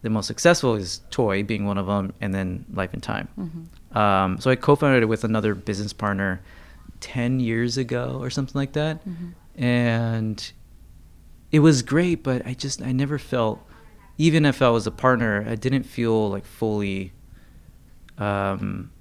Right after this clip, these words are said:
Speaker 1: challenged or at least fully, uh, I don't know, creatively interested.
Speaker 2: Was it more like satisfying clients' desires, that
Speaker 1: Yeah.
Speaker 2: kind of thing?
Speaker 1: It's an agency.
Speaker 2: Yeah.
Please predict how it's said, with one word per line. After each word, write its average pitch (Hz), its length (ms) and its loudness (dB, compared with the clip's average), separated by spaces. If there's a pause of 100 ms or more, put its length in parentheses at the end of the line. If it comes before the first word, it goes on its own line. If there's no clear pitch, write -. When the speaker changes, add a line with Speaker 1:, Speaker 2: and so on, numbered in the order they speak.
(360)
Speaker 1:
challenged 113 760 0
or 104 160 -4
at 101 100 -4
least - 380 -8 (280)
fully, 104 880 -4
uh, 95 540 -4 (1500)
I 131 60 2
don't 117 120 2
know, 95 180 0
creatively 110 840 0
interested. 101 1040 -4
Speaker 2:
Was 269 120 -4
it 240 100 -2
more 262 380 2
like 196 320 0 (100)
satisfying 160 680 0
clients' - 680 -6 (100)
desires, 127 720 -4 (160)
that 139 140 6
Speaker 1:
Yeah. 127 80 6
Speaker 2:
kind 165 160 4
of 156 80 -4
thing? 185 360 -2
Speaker 1:
It's - 100 -6
an 147 100 8
agency. 143 720 6
Speaker 2:
Yeah. 123 260 0